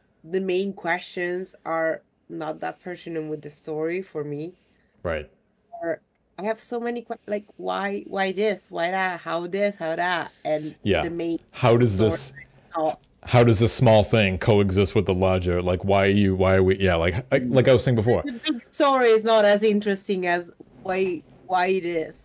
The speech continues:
Speaker 1: <laughs>
Speaker 2: Why is, why is Jack able to transfer some control into somebody else and control them remotely? Like, w-, what is that all about? Like
Speaker 1: Or, or why does he see Stranger Thing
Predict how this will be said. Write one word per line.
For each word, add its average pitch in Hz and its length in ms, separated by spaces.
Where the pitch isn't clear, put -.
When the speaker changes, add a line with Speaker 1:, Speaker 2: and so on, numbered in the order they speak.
Speaker 1:
<laughs> - 20
Speaker 2:
Why 120 360
is, 131 260
why 113 400
is 113 240
Jack 107 340
able 98 220
to 92 80
transfer 95 540
some 92 240
control 95 480
into 90 160
somebody 92 300
else 90 200
and 87 80
control 92 260
them 90 160
remotely? 87 300
Like, 82 240
w-, 98 260
what 110 200
is 104 100
that 104 220
all 80 160
about? 80 400
Like 90 200
Speaker 1:
Or, 214 160
or 202 540
why 202 240
does 202 220
he 202 140
see 190 480
Stranger 185 640
Thing 165 760